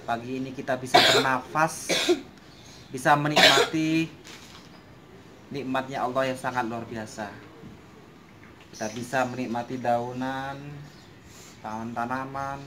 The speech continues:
patut kita syukuri dengan mengucapkan Alhamdulillahirabbil alamin,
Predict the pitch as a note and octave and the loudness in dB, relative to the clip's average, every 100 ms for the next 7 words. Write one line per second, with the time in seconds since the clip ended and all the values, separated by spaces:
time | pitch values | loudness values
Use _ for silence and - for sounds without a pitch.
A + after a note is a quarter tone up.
0 | - - B2+ B2+ B2+ - A2+ A2+ A2+ A2 | -16 -8 -8 -8 -12 -8 -8 -8 -12 -12
1 | A2+ G#2+ G2+ A2 - - - - A#2 A#2+ | -12 -10 -14 -16 -20 -20 -20 -16 -8 -4
2 | A2+ A2+ A2+ A#2 - A#2+ A#2+ - - - | -2 -4 -6 -8 -2 -2 0 -8 -10 -10
3 | - - D3+ C#3 - D#3+ D#3 C3 B2 A2+ | -10 2 2 2 0 0 0 -2 -4 -2
4 | B2 A#2 A#2 G#2+ A#2 G#2+ A2 A2 A#2 B2+ | -2 -2 -4 -6 -6 -6 -4 -4 -4 -6
5 | C3+ | -6